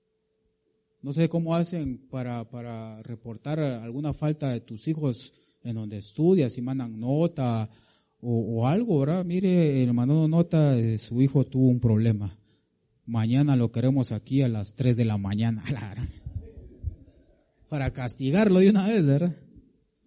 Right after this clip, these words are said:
Y, "¿y qué pasó?". "No, es que su hijo hizo tal y tal cosa.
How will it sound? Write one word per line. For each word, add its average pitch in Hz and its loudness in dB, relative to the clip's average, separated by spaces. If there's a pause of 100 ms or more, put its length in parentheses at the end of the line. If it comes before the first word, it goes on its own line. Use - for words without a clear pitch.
(340)
Y, 139 4
"¿y 180 4
qué 190 -4
pasó?". 214 -4
"No, 220 -2
es 214 -4
que 185 -2
su 151 0
hijo 165 4
hizo 160 2
tal 139 -2
y 131 -6
tal 113 -14
cosa. - -20